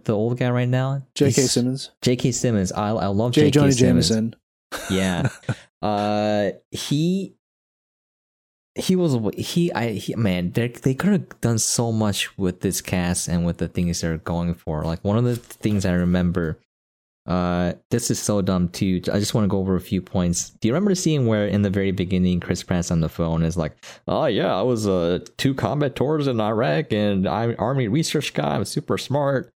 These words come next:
Speaker 1: I went to Cal State, blah, blah, blah," you know, and it's just like, that scene in, uh, Fifth Element where Bruce Willis has a long list, <laughs> you know,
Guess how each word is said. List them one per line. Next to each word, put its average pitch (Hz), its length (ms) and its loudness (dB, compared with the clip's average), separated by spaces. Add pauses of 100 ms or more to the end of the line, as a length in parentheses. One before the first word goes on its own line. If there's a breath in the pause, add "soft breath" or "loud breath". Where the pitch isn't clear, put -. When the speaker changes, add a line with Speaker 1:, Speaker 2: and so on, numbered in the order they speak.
(260)
Speaker 1:
I 80 80 -2
went 87 200 0
to - 60 -6
Cal - 280 -2
State, 147 380 -2
blah, 117 160 0
blah, 117 140 0
blah," 151 380 0
you 110 160 0
know, 113 180 0
and 107 160 2
it's 113 160 -2
just 139 200 0
like, 127 280 -2 (800)
that 127 180 2
scene 139 420 0
in, 107 840 2
uh, 90 400 0
Fifth 120 260 0
Element 117 520 0
where 101 140 2
Bruce 104 300 0
Willis 101 380 0
has 92 200 0
a 101 60 2
long 90 380 2
list, 123 340 -2 (200)
<laughs> - 220 0
you 170 200 6
know, 202 640 0